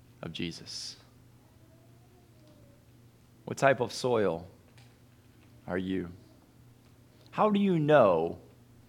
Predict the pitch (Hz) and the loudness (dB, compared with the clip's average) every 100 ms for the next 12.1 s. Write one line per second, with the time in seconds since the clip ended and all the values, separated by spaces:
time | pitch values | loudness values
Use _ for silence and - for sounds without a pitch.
0 | - - - 117 - 123 117 104 101 92 | -20 -8 -2 -2 0 2 2 4 4 4
1 | 87 90 - - - - - - - 90 | 2 -2 -10 -20 -20 -20 -20 -20 -12 -6
2 | 85 85 - 120 127 131 131 131 - - | -6 -4 0 2 4 6 4 2 -10 -20
3 | - - - - - - - - - - | -20 -20 -20 -20 -20 -20 -20 -20 -20 -20
4 | - - - - - - - - - - | -20 -20 -20 -20 -20 -20 -20 -20 -20 -14
5 | - 85 110 123 123 - 127 123 120 113 | -8 2 2 2 -2 2 4 6 6 4
6 | 113 - - - - - - - 113 110 | 0 -14 -20 -20 -20 -20 -10 2 6 6
7 | 95 92 107 107 92 92 90 87 - - | 4 2 2 2 2 0 -2 -6 -8 -2
8 | 135 135 123 117 110 - - - - - | 0 2 0 -2 -6 -10 -16 -20 -20 -18
9 | - 196 190 151 156 131 131 127 123 117 | -10 -4 -2 0 -2 -2 -2 -2 -4 -12
10 | - - - 120 113 85 87 104 - - | -20 -20 -12 -4 -2 -2 -8 -16 -20 -20
11 | - - - - - - - - 117 120 | -20 -20 -20 -20 -20 -20 -20 -14 -6 -2
12 | 101 | -4